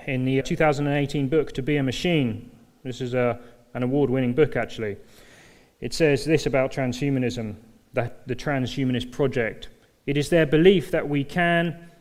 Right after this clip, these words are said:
and should eradicate aging as a cause of death." This is what Bezos is investing so much money in. "That we can and should use technology to augment our bodies and our minds." Now, pay attention to what's being said here. To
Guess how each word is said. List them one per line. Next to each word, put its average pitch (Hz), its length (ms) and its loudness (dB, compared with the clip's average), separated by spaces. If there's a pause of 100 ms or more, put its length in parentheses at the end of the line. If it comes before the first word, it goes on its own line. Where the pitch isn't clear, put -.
(120)
and 147 200 -2
should - 520 4 (260)
eradicate 135 720 2 (320)
aging 131 600 2
as 120 120 -4
a 113 60 -6
cause 123 260 -2
of 104 120 -6
death." 98 300 -4
This - 140 -8
is 104 100 -8
what 107 180 -6
Bezos 107 440 -4
is 104 100 -6
investing 107 420 -4
so 107 140 -8
much 107 180 -8
money 120 280 -2
in. 98 120 -10 (520)
"That 135 160 -2
we 147 100 2
can 170 300 4
and 156 120 2
should 185 320 6
use 160 260 0
technology 151 680 0
to - 240 -4
augment 165 480 0
our 156 140 4
bodies 151 340 0
and 151 100 0
our 147 140 4
minds." 135 640 4 (180)
Now, 117 300 -4 (460)
pay 190 120 2
attention 151 400 -2
to 123 80 -6
what's 127 160 0
being 120 240 -2
said 120 300 -2
here. 98 200 -6 (300)
To 139 100 -8